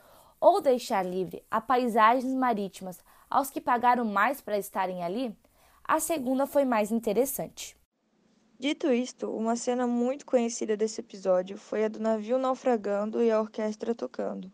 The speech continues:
Speaker 2: cujo intuito, segundo os relatos, era de acalmar os passageiros. Em especial, esta cena é a transcrição ipsis literis do contexto no qual estamos imersos atualmente em virtude da pandemia da covid dezenove.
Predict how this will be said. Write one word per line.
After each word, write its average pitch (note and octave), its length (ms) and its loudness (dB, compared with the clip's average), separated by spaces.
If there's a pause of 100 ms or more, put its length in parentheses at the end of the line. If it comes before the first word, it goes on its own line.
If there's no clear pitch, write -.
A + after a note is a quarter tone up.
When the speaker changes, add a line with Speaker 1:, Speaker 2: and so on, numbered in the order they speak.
Speaker 2:
cujo A3+ 300 0
intuito, A#3+ 560 -4
segundo G#3 380 -6
os G#3 120 -8
relatos, G#3+ 600 -2 (440)
era A3 160 2
de A3 120 2
acalmar A3 500 2
os A#3 80 -10
passageiros. A#3 880 -6 (720)
Em C#4 140 0
especial, G#3+ 720 -2 (220)
esta B3 340 2
cena G#3+ 320 -2
é A3+ 60 2
a A3+ 40 -2
transcrição A#3 760 -4
ipsis B3 420 -6
literis A3+ 640 -2
do A#3 120 -4
contexto A3+ 600 -2
no A#3 160 -2
qual A3 260 0
estamos A3+ 480 -4
imersos A#3 500 -2
atualmente A3+ 800 -2
em A3+ 60 -4
virtude A3 480 -4
da A3+ 120 0
pandemia A#3+ 600 -2
da A#3 140 -4
covid G#3+ 420 -6
dezenove. G#3+ 680 -8